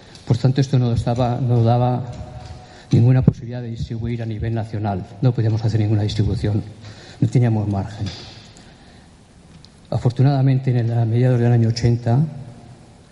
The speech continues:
entramos en el mercado común y se abrió una nueva perspectiva para los distribuidores. Ahí vimos un nicho de mercado,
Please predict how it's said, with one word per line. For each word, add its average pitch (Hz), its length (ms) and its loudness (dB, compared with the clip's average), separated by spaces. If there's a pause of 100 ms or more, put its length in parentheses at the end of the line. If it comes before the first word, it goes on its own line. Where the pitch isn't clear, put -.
(300)
entramos 120 400 2
en 113 60 0
el 110 60 2
mercado 110 400 2
común 131 540 2
y 120 160 -2
se - 120 0
abrió 113 220 2
una 110 160 0
nueva 113 240 2
perspectiva 117 680 -2 (720)
para 113 200 2
los 110 160 2
distribuidores. 95 840 -4 (840)
Ahí 117 100 4
vimos 127 300 2
un 113 160 2
nicho 113 240 2
de 107 60 0
mercado, 120 580 0